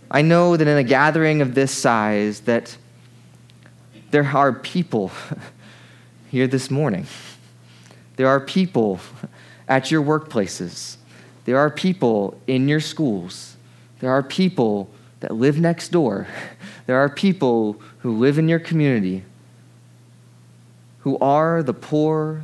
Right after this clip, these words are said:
the prisoner, the blind, and the oppressed in one way, shape, or another. But folks, hear me this morning. The good news of the gospel this morning for us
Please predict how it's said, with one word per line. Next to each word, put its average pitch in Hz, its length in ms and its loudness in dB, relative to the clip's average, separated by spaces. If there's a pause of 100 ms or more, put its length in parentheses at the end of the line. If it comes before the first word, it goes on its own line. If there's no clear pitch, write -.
the - 100 -8
prisoner, 139 560 0
the 113 140 -6
blind, 135 600 0
and 123 120 -4
the 117 80 0
oppressed 104 500 -4
in 98 180 -4
one 131 540 -2
way, 113 400 -2
shape, 104 460 -6 (200)
or 101 380 -4
another. 90 480 -10 (2750)
But - 100 -10
folks, - 640 -4 (580)
hear 127 160 0
me 120 100 2
this 104 200 -4
morning. 90 260 -6 (1900)
The 113 100 -2
good 131 380 2
news 131 560 2
of 95 200 -4
the 110 80 -2
gospel 135 540 0
this 120 220 -2
morning 127 420 0
for 117 380 0
us 95 380 -4